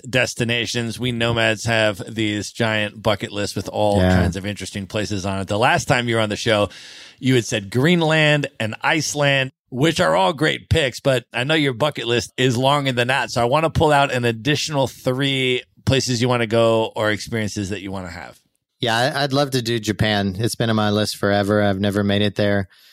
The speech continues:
Speaker 2: I've spent a year of my life in Asia, maybe a little longer, a year and a half, mainly in Thailand, but I've never popped over to Japan. So that's a huge one. Russia is definitely one as well. Not right now,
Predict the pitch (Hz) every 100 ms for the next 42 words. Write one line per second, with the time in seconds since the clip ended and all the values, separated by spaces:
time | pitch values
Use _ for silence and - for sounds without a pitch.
0 | _ - 104 - 113 107 110 101 107 104
1 | 104 101 101 104 - 104 98 101 104 101
2 | 92 104 104 101 98 101 95 92 95 95
3 | 92 95 92 92 95 95 - _ - _
4 | 101 107 101 98 92 104 98 98 98 98
5 | 92 92 95 92 92 92 _ - 98 -
6 | 98 95 95 90 90 92 90 90 - 95
7 | 95 104 - 98 92 95 92 98 - -
8 | - - - _ _ - 110 107 113 123
9 | 135 120 127 175 110 90 110 104 113 110
10 | 110 107 104 104 107 90 98 98 104 113
11 | - - 95 95 107 117 120 123 104 101
12 | 113